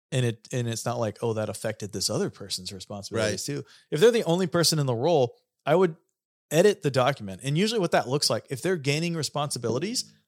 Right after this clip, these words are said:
Speaker 1: I think of it as zooming out further away from the how,
Speaker 2: Mm.
Speaker 1: or it might even need another, if it's a totally separate area, a totally new line about what winning looks like. 'Cause now it also means this totally new thing you're encompassing.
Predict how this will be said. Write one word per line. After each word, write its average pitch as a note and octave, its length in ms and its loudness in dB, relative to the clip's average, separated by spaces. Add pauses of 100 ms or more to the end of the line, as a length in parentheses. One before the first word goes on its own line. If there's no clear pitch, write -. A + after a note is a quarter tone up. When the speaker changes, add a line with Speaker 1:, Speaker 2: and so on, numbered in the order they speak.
Speaker 1:
I C#3+ 100 -2
think G3 220 0
of F#3+ 80 0
it F3+ 80 0
as C3+ 260 -2 (180)
zooming D3 580 -2
out A#2 360 -8 (680)
further F3 340 2
away C#3+ 240 4
from C3 180 -6
the A2 80 -2
how, F#2 360 -10 (440)
Speaker 2:
Mm. G2+ 180 -6
Speaker 1:
or A#2+ 440 0 (360)
it D#3+ 140 2
might D#3 260 0
even C#3+ 260 -2
need C3 220 -2
another, C3+ 920 0
if C3+ 140 -4
it's C#3+ 120 -2
a B2+ 60 2
totally D3 420 -2
separate C3 340 -2
area, C3+ 420 0
a C#3 100 -4
totally C#3 480 0
new C3 200 -4
line A2+ 360 -4
about G2 280 -4
what A2+ 220 -4
winning A2 300 -6
looks F#2+ 180 -6
like. F2+ 240 -10
'Cause C3+ 160 -2
now C#3+ 240 -2
it C3 60 0
also C3+ 260 0
means A#2+ 280 -6
this A2 180 -2 (100)
totally D3 460 -2
new C#3 300 -4
thing A#2 280 -6
you're G2+ 160 -8
encompassing. F#2+ 640 -6